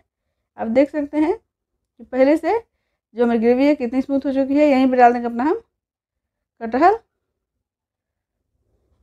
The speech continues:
अब सारी चीज़ों को अच्छे से मिला लेंगे और दो तीन मिनट ऐसे ही भूनेंगे। दो से तीन मिनट हो चुके हैं। अब ये पानी डाल देंगे, हम वही पानी डालेंगे जो मैंने कटहल उबाला था,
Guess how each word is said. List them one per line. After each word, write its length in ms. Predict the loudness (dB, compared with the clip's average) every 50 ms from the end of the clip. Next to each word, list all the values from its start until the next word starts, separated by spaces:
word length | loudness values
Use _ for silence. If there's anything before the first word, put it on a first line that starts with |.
| _ _ _ _ _ _ _ _ _ _ _ _ _ _ _ _ _ _ _
अब 80 | -14 -8
सारी 220 | -2 0 0 0
चीज़ों 220 | 0 -2 -2 -4 0
को 60 | 0
अच्छे 160 | 0 0 0 -6
से 160 | -2 0 0
मिला 280 | 0 0 0 2 2 2
लेंगे 340 | 2 2 0 0 0 0 0
और 100 | 0 -2
दो 180 | 0 0 -2 -2
तीन 160 | -2 0 -2
मिनट 140 | -2 0 0
ऐसे 200 | -2 -2 0 -2
ही 60 | -2
भूनेंगे। 520 | 0 0 0 0 0 0 0 0 -2 -4 -6 _ _ _ _ _ _ _ _ _ _ _ _ _ _ _ _ _ _ _ _ _ _ _ _ _ _ _ _ _ _ _ _ _ _ _ _ _ _ _ _ _ _ _ _ _ _ _ _ _ _ _ _ _ _ _ -6
दो 180 | 0 2 2 2
से 100 | 2 0
तीन 140 | 0 2
मिनट 120 | 2 2 4
हो 120 | 2 2 2
चुके 240 | 0 -4 -4 0 0
हैं। 200 | 2 2 0 -2 -6 _ -14
अब 120 | -6 -2
ये 120 | 0 0 0
पानी 280 | 0 -2 -4 -4 -2 4
डाल 200 | 6 6 6 6
देंगे, 160 | 4 2 0
हम 120 | 0 0 0
वही 160 | 0 -2 -2
पानी 260 | -2 -4 -4 -2 0
डालेंगे 260 | 0 0 0 -2 -4
जो 120 | -4 -6 -4
मैंने 300 | -2 -2 -2 -2 -4 -4 _ _ _ _ _ _ _ _ _ _ _ _ -12
कटहल 340 | -10 -2 0 2 4 4
उबाला 300 | 4 6 6 6 6 6 2
था, 260 | 0 -2 -4 -4 -6